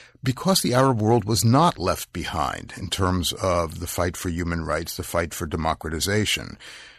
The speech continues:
It has always appeared to outside observers that you have Eastern Europe on the one hand, you've had Eastern Asia on the other hand, in which various movements, mass movements,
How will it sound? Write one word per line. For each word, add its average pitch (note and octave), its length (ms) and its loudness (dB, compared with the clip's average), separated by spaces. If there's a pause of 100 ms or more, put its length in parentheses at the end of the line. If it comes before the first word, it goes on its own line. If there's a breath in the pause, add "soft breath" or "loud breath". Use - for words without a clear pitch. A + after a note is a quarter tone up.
(120)
It A2+ 160 2
has A#2 120 4
always E3+ 360 2 (100)
appeared - 520 -2
to G2 380 2
outside G#2+ 380 2
observers F2+ 720 2
that E2+ 320 0
you F#2+ 140 -6
have D2 160 -8
Eastern D#2+ 340 -8
Europe A#2+ 340 4
on D#2 120 -2
the E2 80 -4
one G#2 220 2
hand, G2+ 360 2
you've F2 120 -8
had E2 300 -4
Eastern F2+ 400 -4
Asia A2+ 460 4
on E2 160 -2
the F#2+ 160 -2
other B2+ 240 4
hand, G#2+ 380 2
in F#2 140 -2
which F#2+ 180 -2
various F#2+ 440 0
movements, G2+ 560 2
mass G2 440 2
movements, G2+ 560 2